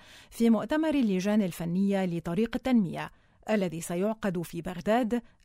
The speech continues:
الأسبوع المقبل. إلى ذلك، اجتمع السعداوي مع وزير الأشغال العامة والنقل علي حمية في مكتبه في مرفأ بيروت، بعد أن قام بجولة على أرجائه.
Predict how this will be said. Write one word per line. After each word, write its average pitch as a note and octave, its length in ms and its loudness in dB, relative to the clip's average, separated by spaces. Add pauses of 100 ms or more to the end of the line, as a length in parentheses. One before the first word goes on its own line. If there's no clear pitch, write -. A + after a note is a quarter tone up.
الأسبوع F#3+ 560 -2
المقبل. E3 480 -2 (440)
إلى C#4+ 200 4
ذلك، A#3 420 2
اجتمع G#3+ 500 2
السعداوي F3 640 -4
مع F3 280 -2
وزير F3+ 380 0
الأشغال F#3 500 -2
العامة F#3 420 0
والنقل F#3 540 -2
علي F#3 280 -2
حمية G#3+ 560 0 (340)
في A#3 180 2
مكتبه B3+ 600 2
في F#3+ 120 -2
مرفأ F#3 280 -2
بيروت، A3 520 2 (260)
بعد F#3 260 -2
أن F#3+ 220 -2
قام F3+ 500 -2
بجولة F3+ 480 -2
على B3+ 420 2
أرجائه. E3+ 500 -6